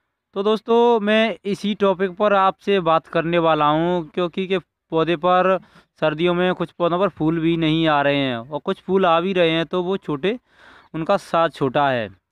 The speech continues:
तो जैसे कि आप यहाँ पर देख पा रहे हैं, फूलों का साइज इसलिए छोटा होता है कि पौधे को सही मात्रा में से धूप नहीं मिल पाती है। तो यदि आपने भी लगाए हुए हैं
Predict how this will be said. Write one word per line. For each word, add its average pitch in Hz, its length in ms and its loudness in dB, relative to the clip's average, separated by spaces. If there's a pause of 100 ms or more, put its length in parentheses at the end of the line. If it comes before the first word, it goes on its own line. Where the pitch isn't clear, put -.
तो 156 80 -6
जैसे 165 320 -2
कि 208 220 -4
आप 196 200 0
यहाँ 147 180 -2
पर 151 120 -4
देख 143 260 -2
पा 147 120 0
रहे 143 100 0
हैं, 143 80 -6
फूलों 185 220 2
का 247 140 2
साइज 233 220 0
इसलिए 240 400 2
छोटा 185 300 2
होता 190 340 2
है 208 100 2
कि 220 140 -4
पौधे 185 400 2
को 208 280 2
सही 185 560 0 (640)
मात्रा 190 460 0
में 202 120 2
से 202 160 2
धूप 175 300 2
नहीं 185 240 2
मिल 180 220 2
पाती 165 380 0
है। 165 300 0 (520)
तो 208 100 0
यदि 214 440 2
आपने 214 420 2
भी 240 120 2
लगाए 214 300 4
हुए 202 300 2
हैं 196 260 0